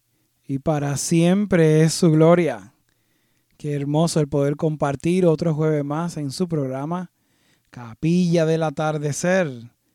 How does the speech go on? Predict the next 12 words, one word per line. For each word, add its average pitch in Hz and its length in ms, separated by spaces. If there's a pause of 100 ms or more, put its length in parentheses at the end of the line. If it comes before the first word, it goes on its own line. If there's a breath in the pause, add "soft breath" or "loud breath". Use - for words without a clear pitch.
(600)
Un 156 200
tiempo 196 840
en 160 160
donde 151 420
el 147 100
Señor 170 540
nos 170 160
permite 202 840 (480)
adorarle, 175 840 (720)
nos 156 180
permite 190 680
alabarle, 180 880